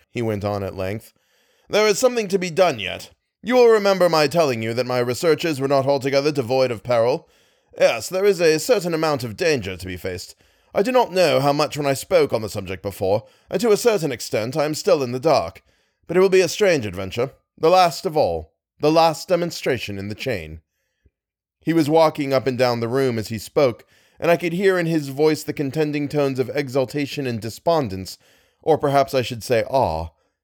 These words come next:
the awe of a man who goes forth on unknown waters, and I thought of his allusion to Columbus on the night he had laid his book before me. The evening was a little chilly,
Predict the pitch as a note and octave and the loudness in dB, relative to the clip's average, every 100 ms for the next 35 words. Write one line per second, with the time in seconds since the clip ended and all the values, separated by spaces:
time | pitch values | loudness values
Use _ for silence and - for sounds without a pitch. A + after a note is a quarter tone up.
0 | - A#2+ D3+ D3+ D3 C#3+ C#3+ C3 C3+ C3+ | -4 0 4 6 6 6 4 2 -2 0
1 | C3 C3 C3 B2+ B2 A#2+ - - C#3 C3 | 0 0 0 -2 0 0 0 0 0 2
2 | B2+ B2 C#3+ C#3+ C#3 C3+ C3 C3 B2+ C3 | 0 -2 -2 -2 0 0 2 2 2 0
3 | C3 - _ _ _ _ E3+ E3+ G#3+ G3 | -4 -8 _ _ _ _ 2 2 4 2
4 | G3 F#3+ E3+ F3 F3 D#3+ D#3+ D#3 D3+ D#3+ | 2 -2 -2 -2 -2 -2 -4 -6 -6 0
5 | E3+ D3+ G#2 F#2 B2+ B2 B2+ B2+ A#2 C3 | 2 2 -2 -4 -4 -2 -2 -2 -2 -2
6 | C3 A#2 A#2+ G#2 G#2+ F2+ G2+ - G2 - | 0 0 -2 -2 -6 -4 -6 -4 -10 -6
7 | B2 F#2+ E2 D#2+ _ _ _ _ _ _ | -6 -6 -8 -14 _ _ _ _ _ _
8 | _ _ - C3 D#3 D#3+ C#3+ D3+ C#3 C3+ | _ _ -8 -6 -2 -2 -2 -2 2 2
9 | B2 C3+ C#3 C3 - E3+ A#2+ A#2+ | 2 0 0 -2 -2 0 0 -2